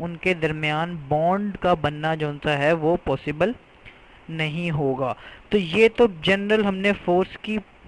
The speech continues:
तरतीब देखी कि कौन कौन सी फोर्सेस अमल कर रही हैं और उनमें से कौन सी डोमिनेंट है और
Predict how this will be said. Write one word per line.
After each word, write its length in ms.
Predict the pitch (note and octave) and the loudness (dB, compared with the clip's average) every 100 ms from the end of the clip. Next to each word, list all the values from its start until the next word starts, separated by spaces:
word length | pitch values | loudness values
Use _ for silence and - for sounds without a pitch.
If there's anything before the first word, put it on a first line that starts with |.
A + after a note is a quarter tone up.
| - - - | -20 -20 -4
तरतीब 360 | F#3+ - G3 F#3 | -4 0 -2 2
देखी 420 | F3+ - F3+ F#3+ | 2 2 -2 -4
कि 140 | - | -2
कौन 260 | F#3 G3 G#3 | 0 0 0
कौन 200 | G3+ G3+ | 0 -2
सी 120 | G3+ | -2
फोर्सेस 420 | F#3+ E3+ E3 G3 | 0 0 0 0
अमल 240 | F#3 F3 F3 | 0 0 2
कर 180 | D#3+ D3+ | 2 0
रही 200 | E3 E3+ | -2 -2
हैं 140 | F#3 | -2
और 420 | F#3 D#3+ E3+ F#3 - | 0 2 2 2 -2
उनमें 300 | F3+ F3 F3 | -6 -2 -2
से 100 | F#3 | 0
कौन 340 | F#3 F3+ G3+ G#3 | 0 0 0 2
सी 120 | G#3+ | 0
डोमिनेंट 480 | F3+ E3 E3+ F3+ E3+ | 2 0 -2 -2 2
है 220 | D#3+ E3+ | 2 2
और 180 | - | 2